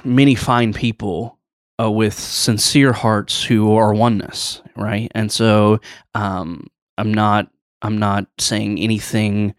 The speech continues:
derogatory towards individual people.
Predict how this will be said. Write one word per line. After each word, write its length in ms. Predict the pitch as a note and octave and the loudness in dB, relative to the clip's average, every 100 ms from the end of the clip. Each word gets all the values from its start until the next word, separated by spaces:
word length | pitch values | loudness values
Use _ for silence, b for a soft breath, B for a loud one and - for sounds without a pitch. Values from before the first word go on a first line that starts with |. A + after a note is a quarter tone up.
| _ A#2+ | _ -4
derogatory 880 | A2+ A#2+ A2 A2+ A#2 A#2 - A2 G#2+ | 2 4 6 4 2 -2 -2 0 0
towards 400 | - A#2 A2 - | 0 -2 -2 0
individual 560 | C3+ A#2+ A2 A2 G#2+ G2+ | 0 2 2 0 -2 -6
people. 580 | - - A#2 - - - | -10 -4 -4 -4 -10 -10